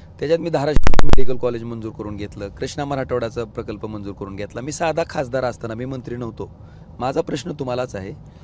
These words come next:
चाळीस वर्ष जी मंडळी धाराशिव जिल्ह्याचं मंत्री म्हणून नेतृत्व करत होती, त्यांच्या कार्याचा हा पुढचा आलेख आहे. कारण आपण जे म्हणता की त्र्याऐंशीला लातूर जिल्हा झाला, ते बरोबर आहे, लातूर तालुका होता आमच्यात. मी त्याचंही उदाहरण देतो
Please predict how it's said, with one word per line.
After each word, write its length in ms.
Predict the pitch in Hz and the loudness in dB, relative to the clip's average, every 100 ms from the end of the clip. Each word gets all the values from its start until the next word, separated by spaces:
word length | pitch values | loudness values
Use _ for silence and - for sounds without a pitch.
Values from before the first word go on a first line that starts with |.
| - _ - - - | -20 _ 2 8 8
चाळीस 280 | 131 131 147 - | 6 2 6 6
वर्ष 200 | 143 151 | 6 0
जी 240 | 143 160 | 4 6
मंडळी 540 | 170 139 120 120 131 143 | 4 -4 -10 -10 -10 -12
धाराशिव 460 | 123 113 113 131 | -12 -12 -14 -14
जिल्ह्याचं 460 | 127 120 117 113 131 | -16 -14 -16 -16 -16
मंत्री 360 | 120 117 135 | -16 -16 -14
म्हणून 240 | 147 143 143 | -12 -12 -14
नेतृत्व 380 | 131 120 113 113 | -14 -14 -16 -14
करत 260 | 113 104 | -14 -14
होती, 400 | 98 - 98 120 - - - - - - | -16 -16 -18 -18 -20 -20 -20 -20 -12 -8
त्यांच्या 340 | 151 147 190 | -8 -8 -8
कार्याचा 520 | - 180 170 175 - | -4 -4 -2 -4 -6
हा 160 | 170 202 | -10 -12
पुढचा 360 | - 160 160 | -12 -10 -8
आलेख 300 | 147 123 120 | -8 -8 -14
आहे. 200 | 85 - - - - - - - - - - - | -18 -20 -20 -20 -20 -20 -20 -20 -20 -20 -20 -10
कारण 380 | 131 147 160 160 - | -6 -6 -8 -14 -14
आपण 300 | 156 156 160 | -10 -8 -6
जे 100 | 170 | -6
म्हणता 260 | 165 147 | -6 -8
की 140 | 165 175 | -8 -10
त्र्याऐंशीला 720 | - 160 160 160 - 185 185 | -6 -4 -4 -6 -6 -4 -2
लातूर 340 | 170 156 156 | -2 -4 -6
जिल्हा 300 | 143 143 117 | -8 -6 -6
झाला, 260 | 107 90 78 - - - - | -8 -12 -16 -20 -20 -16 -8
ते 60 | |
बरोबर 260 | 156 175 175 | -4 0 0
आहे, 80 | 151 - 131 | -2 -6 -4
लातूर 280 | 143 151 143 | -4 -4 -6
तालुका 280 | 147 135 135 | -4 -4 -6
होता 200 | 123 113 | -6 -10
आमच्यात. 260 | 104 95 90 - - - - - | -14 -18 -20 -20 -20 -20 -16 -10
मी 60 | |
त्याचंही 280 | 156 143 175 | -8 -2 -2
उदाहरण 360 | 170 165 139 131 | 0 -2 -2 -10
देतो 320 | 107 92 | -12 -16